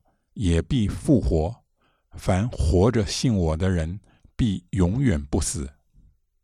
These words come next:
而科尼西企图以科学制造神迹，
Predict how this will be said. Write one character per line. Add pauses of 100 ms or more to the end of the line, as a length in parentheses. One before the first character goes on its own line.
(840)
而 (100)
科
尼
西
企
图
以
科
学 (140)
制
造
神
迹，